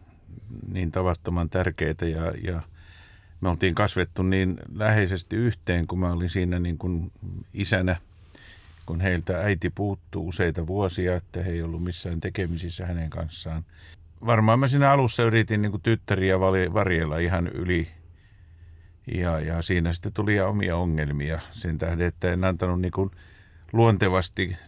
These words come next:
niitä tilanteita kohdata Sannan kanssa, vaan yritin aina molemmin puolin olla välittäjänä siinä, ettei tule mitään konfliktia. Sit siihen tuli semmoista epäaitoa patoutumista, joka saattoi sitten joskus niin kuin räjähtää hiukan silmille.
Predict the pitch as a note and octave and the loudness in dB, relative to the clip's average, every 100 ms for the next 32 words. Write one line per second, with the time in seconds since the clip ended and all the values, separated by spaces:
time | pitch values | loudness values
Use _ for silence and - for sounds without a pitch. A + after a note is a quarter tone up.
0 | - A2 - G2+ G2+ F#2+ G#2 F#2+ E2+ F2 | -14 -10 -4 -2 0 2 4 4 2 0
1 | E2+ F#2 - G#2 F2+ E2+ E2 E2+ G#2 F#2+ | 2 0 0 0 0 0 -2 -2 0 2
2 | E2+ D2 E2 - F2 F#2 F#2+ F2+ E2+ F#2 | 0 0 -4 -2 0 0 0 -2 -2 0
3 | G2 F#2 F#2+ F#2+ F#2 F2 D#2+ F2 E2+ E2 | 2 2 0 2 2 2 0 -2 -2 0
4 | E2 E2+ E2 F2+ D#2+ - D2+ D#2 D#2+ E2+ | -2 -2 0 0 0 -4 -6 -6 -4 -2
5 | E2 D#2+ E2 D2 E2 - - - - - | -2 -2 -4 -4 -6 -8 -20 -20 -20 -20
6 | - F#2+ G2 E2+ G#2+ F#2 F2+ D#2+ - F2 | -6 0 2 2 2 2 0 -2 0 0
7 | F#2+ A#2 - G#2 A2+ B2 A2+ A2+ G#2 B2 | 2 0 2 2 2 0 0 0 0 0
8 | B2+ A2+ G2+ F2+ F2 - D#2 D#2 - - | 0 4 4 4 2 0 -2 -2 -6 -18
9 | - - - - - - - A2 G#2+ G2+ | -20 -20 -20 -20 -20 -20 2 4 6 4
10 | F2 F2+ F2+ - F2+ F2+ F2+ F2+ F2+ E2+ | 4 4 2 2 2 2 0 0 -2 -2
11 | G#2 B2 - A2+ A2 A2 G#2 F#2+ G2 F2+ | -6 -6 2 4 4 2 -4 -4 -4 -2
12 | F#2+ F2+ - F2 G2+ E2+ - - D#2 E2+ | -2 -4 -4 -2 2 2 -2 -4 -2 -2
13 | D2+ E2 - - - - - - - - | -4 -6 -10 -16 -20 -20 -20 -20 -20 0
14 | G2+ E2 D#2 C#2 | 2 2 0 -2